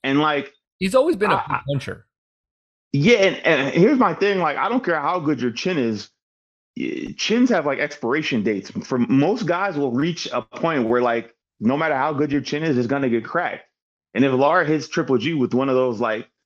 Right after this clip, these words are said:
Speaker 1: magical counters that he's been throwing recently, who knows? Maybe Triple G gets sat down. I don't know.
Speaker 2: Uh, I mean, it's, it's definitely a possibility. It would be really funny, but, like, I feel like I, the,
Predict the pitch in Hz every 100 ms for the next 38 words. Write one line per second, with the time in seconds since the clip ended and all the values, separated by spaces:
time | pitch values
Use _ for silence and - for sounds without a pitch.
0 | _ 110 131 151 151 143 139 139 143 131
1 | 110 110 120 113 113 127 147 151 113 107
2 | 107 110 107 _ _ - 294 311 107 -
3 | - _ _ - 139 160 156 147 131 135
4 | 131 139 131 143 117 87 _ _ 127 131
5 | 135 92 _ _ _ _ _ _ _ -
6 | - 127 131 135 131 - 151 175 220 214
7 | 381 320 349 240 214 202 151 143 139 117
8 | 110 107 151 190 196 170 127 139 127 -
9 | 107 95 90 139 151 147 - 175 - 427
10 | 427 175 147 147 143 - _ _ _ _
11 | _ _ - 170 170 165 202